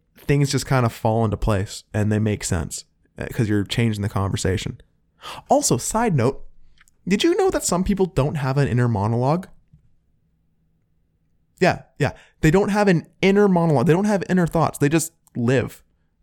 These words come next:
And I, I'm so <laughs> curious what that's like. I didn't know that was a thing. There's, there's a big viral thing a couple weeks ago.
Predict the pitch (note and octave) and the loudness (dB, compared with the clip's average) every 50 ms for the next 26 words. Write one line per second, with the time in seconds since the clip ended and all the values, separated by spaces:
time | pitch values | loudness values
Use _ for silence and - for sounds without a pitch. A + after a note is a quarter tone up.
0 | _ _ _ _ _ _ - C3+ C#3+ C#3 - - C3+ C#3 - - - - - - | _ _ _ _ _ _ -2 0 0 2 2 2 2 2 2 0 -2 -4 -4 -2
1 | - F3 F3+ A3+ G3 - - - - D#3+ E3+ D#3 - - F3+ C#3+ B2+ - - C3+ | 0 2 2 2 2 0 0 2 2 4 4 4 4 2 2 0 0 0 -2 -4
2 | B2+ D3+ - B2+ A#2+ A2 - A#2+ A2 G#2 G2+ G2+ - - _ _ _ _ _ - | -4 -2 -2 -2 -2 -2 -2 -4 -4 -4 -4 -6 -10 -14 _ _ _ _ _ -20
3 | - - - - C#3 C3+ D3+ D#3+ D#3 D3+ D3+ C#3+ C3 B2+ B2+ C3+ C3 A#2+ B2 - | -16 -6 0 2 4 4 4 4 4 4 4 4 4 4 4 4 2 2 0 0
4 | - B2 A#2+ A#2+ A#2 A#2 A#2+ A#2+ A2+ A2+ - - A#2+ B2 A#2+ A#2 G#2+ G2+ G#2 - | 2 2 2 4 2 2 2 2 0 -2 -2 -2 0 0 0 0 -2 -4 -8 -6
5 | - C#3 C#3+ B2+ G2 G2 G2 G2+ G#2 G2+ G2 - F#2+ G2 G2 - - - G#2 - | -4 -2 -2 -2 0 0 0 2 2 0 0 0 -2 -2 -2 -4 -2 -4 -2 -2
6 | G#2 G#2 G#2 G#2 - - - - G#2 G#2 G#2 | 0 -2 -2 -2 -4 -4 -4 -2 0 -2 -2